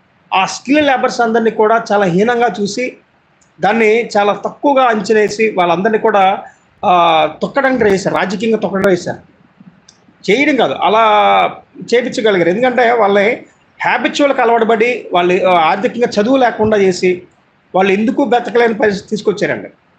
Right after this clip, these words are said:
అది కేవలం కొన్ని, కొంతమంది ప్రీ ప్లాన్డ్‌గా చేసినవే. ఎందుకంటే ఇప్పుడు ఎలక్ట్రానిక్ మీడియాలో జరిగిందే నిజం అనుకుంటాం, పేపర్లో జరిగి వచ్చేదే నిజం అనుకుంటారు. అయిపోయినాయి. ఇప్పుడు సోషల్ మీడియా వచ్చిన తర్వాత ఆ రెండింటిని ఎవరు దాకట్లేదు.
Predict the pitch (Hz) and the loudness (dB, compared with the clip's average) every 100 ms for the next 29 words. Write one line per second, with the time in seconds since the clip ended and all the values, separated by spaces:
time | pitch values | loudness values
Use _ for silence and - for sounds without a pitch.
0 | _ _ _ _ _ - 185 208 185 180 | _ _ _ _ _ -4 0 2 2 0
1 | 180 214 240 247 240 233 - _ 208 226 | 0 0 2 2 2 0 -6 _ 0 0
2 | 240 240 214 - - 190 208 233 214 226 | 2 2 2 -4 -4 -4 -2 -2 -2 -2
3 | 208 - 220 262 240 220 220 202 196 - | -4 -2 -2 0 0 0 2 0 -2 -2
4 | 143 - - _ _ _ _ - 156 247 | -8 -8 -14 _ _ _ _ -10 -2 0
5 | 233 214 226 202 202 247 254 247 220 233 | 0 0 2 2 0 0 0 0 0 2
6 | 240 233 208 214 226 226 208 220 214 208 | 2 2 2 0 0 2 2 0 0 0
7 | 233 277 - _ _ 175 185 247 240 233 | -2 -2 -12 _ _ -2 0 0 2 2
8 | 226 208 233 226 220 208 208 190 165 127 | 2 0 0 2 0 0 0 0 -2 -4
9 | - _ _ _ _ 156 156 233 240 151 | -10 _ _ _ _ -6 0 2 2 -2
10 | 165 160 175 240 233 240 226 233 233 233 | -4 -4 -2 0 2 0 0 -2 0 2
11 | 254 214 214 214 214 214 180 185 214 214 | 2 2 0 0 0 2 0 0 0 0
12 | 208 | -2